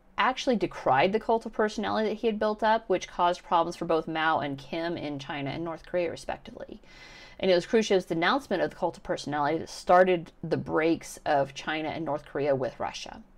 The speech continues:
And up until then, they'd kind of been one happy family, and they didn't trust each other, because how much can you trust somebody else who is also a murderous bastard? But the splits really started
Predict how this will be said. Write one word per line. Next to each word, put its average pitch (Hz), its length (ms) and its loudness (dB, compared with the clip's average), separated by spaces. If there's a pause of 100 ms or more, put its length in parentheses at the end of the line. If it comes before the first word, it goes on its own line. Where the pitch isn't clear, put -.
And 139 140 -6
up 160 140 0
until 175 220 2
then, 170 200 6
they'd 151 200 0 (580)
kind 339 320 6
of 240 80 8
been 185 160 6
one 165 160 4
happy 147 340 -2
family, 143 380 -2
and 156 120 2
they 147 140 -2 (280)
didn't 143 220 0
trust 180 280 4
each 156 100 0
other, 143 200 2
because 156 220 -2
how 143 120 -2
much 123 140 -4
can 160 140 -6
you 135 60 -2
trust 135 300 0
somebody 143 260 -2
else 139 180 0
who 151 80 0
is 151 140 -4
also 233 320 6
a 139 140 2
murderous 107 400 -4
bastard? 170 540 -2 (560)
But 175 440 10 (320)
the 185 120 6
splits - 420 4
really 180 340 8
started 147 560 2